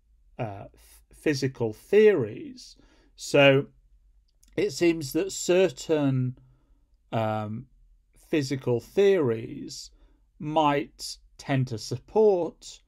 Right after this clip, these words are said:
absolutism, and potentially others might tend to support,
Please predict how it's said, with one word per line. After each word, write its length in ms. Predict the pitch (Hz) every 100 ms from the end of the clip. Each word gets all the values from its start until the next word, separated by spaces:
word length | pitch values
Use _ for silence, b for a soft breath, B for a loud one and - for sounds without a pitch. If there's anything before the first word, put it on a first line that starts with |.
| _ _ _ -
absolutism, 1040 | 117 - 123 131 175 - 127 123 123 117
and 120 | 113
potentially 580 | 120 - 131 127 - 120
others 360 | 123 117 110 -
might 500 | 120 110 - - - _ _ _ _ _
tend 280 | - 127 120
to 80 | 117
support, 640 | - - - 110 110